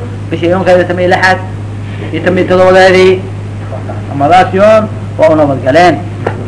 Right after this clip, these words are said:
Haddii la rabo in lama yoon loo xasiliyo bisha awalkeedii,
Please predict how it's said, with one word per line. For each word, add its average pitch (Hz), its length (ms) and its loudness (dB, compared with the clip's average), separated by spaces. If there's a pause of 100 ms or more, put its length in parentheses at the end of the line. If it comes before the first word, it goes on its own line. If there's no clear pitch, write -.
(1000)
Haddii 190 280 2
la 233 120 6
rabo 202 760 6 (320)
in 185 200 -2
lama 214 240 4
yoon 214 340 6
loo 190 160 6
xasiliyo 185 500 2
bisha 180 280 -2
awalkeedii, 185 840 2